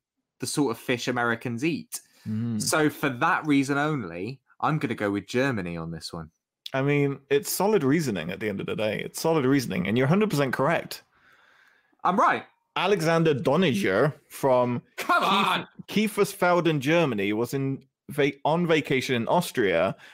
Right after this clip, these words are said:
Speaker 2: and he wanted to play a prank on his seven-year-old twins. So he tied, um,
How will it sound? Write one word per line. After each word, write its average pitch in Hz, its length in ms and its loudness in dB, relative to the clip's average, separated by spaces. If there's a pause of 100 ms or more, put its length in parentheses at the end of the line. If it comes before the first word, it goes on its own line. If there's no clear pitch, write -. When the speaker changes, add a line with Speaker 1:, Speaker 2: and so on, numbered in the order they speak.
Speaker 2:
and 123 180 0
he 131 60 2
wanted 147 160 2
to 165 80 0
play 147 200 2
a 135 40 0
prank 160 380 -2
on 170 80 2
his 156 140 0
seven-year-old 131 520 0
twins. 98 640 -2 (200)
So 123 280 2
he 123 200 2
tied, 160 600 0 (120)
um, 127 800 0